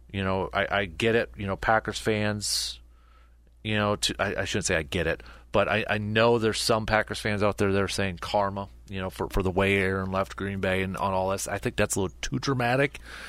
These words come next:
in my opinion. I think that's a little too much. I don't like seeing a player get hurt and, and, and being done for the year, especially that early, uh, into a game, too.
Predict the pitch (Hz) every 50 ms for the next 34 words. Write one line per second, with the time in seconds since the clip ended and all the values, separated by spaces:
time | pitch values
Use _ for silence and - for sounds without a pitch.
0 | - - - - 113 104 101 101 117 127 127 - - 131 131 135 143 143 - -
1 | - - 87 92 101 90 98 - - 90 95 95 87 - - - 127 131 127 131
2 | 143 147 - - - - - - - - - - - - - 95 85 - 113 110
3 | 85 117 113 - - - 113 104 101 95 - - 107 101 101 98 101 101 - -
4 | - - - - - - _ - _ _ _ _ _ _ _ _ - - - 95
5 | 107 107 107 - 98 95 92 90 - - - - - - - 92 92 92 - -
6 | - - - - 101 98 98 - 101 95 95 90 73 82 85 110 104 101 98 95
7 | 87 95 95 90 - 92 92 90 90 90 - - - - - - 113 98 - -
8 | 104 92 80 76 85 87 90 - - - 85 87 90 87 82 78 78 - - -
9 | - - 82 82 82 85 - 92 90 82 - 98 85 82 78 - 82 80 76 71
10 | - - 95 87 78 69